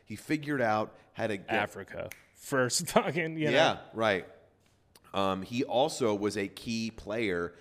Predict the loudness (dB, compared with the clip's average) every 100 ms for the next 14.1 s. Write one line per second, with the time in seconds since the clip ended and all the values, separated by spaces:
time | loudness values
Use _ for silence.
0 | -16 -14 -6 -4 -2 -4 -6 -4 -2 -2
1 | -2 -6 -8 -12 -14 -14 -6 0 0 0
2 | -4 -6 -6 -6 -10 -10 -10 -10 -10 -10
3 | -10 -10 -10 -14 -18 -20 -20 -6 -6 2
4 | 4 6 6 6 6 4 0 -2 -2 -4
5 | 0 0 0 -2 -4 -4 -6 -4 -4 -2
6 | -4 -12 -14 -20 -20 -6 -4 -2 -2 -2
7 | -6 -2 2 2 2 -2 -4 -4 -6 -4
8 | -4 -2 -2 -2 -4 -6 -4 -4 -4 -8
9 | -20 _ -12 -2 4 4 4 -2 -8 -8
10 | -6 -4 -8 -6 -4 -4 -2 -4 -4 -6
11 | -8 -6 -10 -10 -10 -8 -6 -8 -10 -12
12 | -8 -6 -8 -16 -18 -12 -10 -10 -6 -4
13 | -4 -6 -12 -10 -10 -10 -12 -12 -8 -8
14 | -8